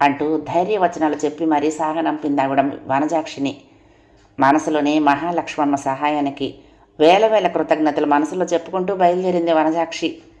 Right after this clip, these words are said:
కొన్ని కుటుంబాల్లో ఇంటి యజమాని మగవాడైనప్పటికీ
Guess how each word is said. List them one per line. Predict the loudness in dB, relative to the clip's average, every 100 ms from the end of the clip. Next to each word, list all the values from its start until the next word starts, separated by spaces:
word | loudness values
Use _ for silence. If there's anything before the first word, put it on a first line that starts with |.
| _ _ _ _ _ _ _ _ _ _ _
కొన్ని | 2 4 4
కుటుంబాల్లో | 2 2 2 4 4 4 2 2
ఇంటి | 0 -2 0
యజమాని | 0 2 2 2 4
మగవాడైనప్పటికీ | 4 4 2 2 2 0 -4 -6 -4 -4 -4